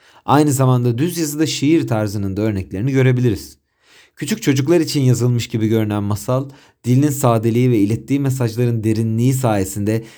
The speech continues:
yetişkinler için hemen hemen aynı tuhaf çe-, çekiciliğe sahiptir.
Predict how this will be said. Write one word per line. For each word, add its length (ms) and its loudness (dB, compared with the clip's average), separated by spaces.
yetişkinler 540 -2
için 260 -2
hemen 380 0
hemen 240 2
aynı 340 2
tuhaf 280 0
çe-, 300 -6
çekiciliğe 500 -4
sahiptir. 720 -4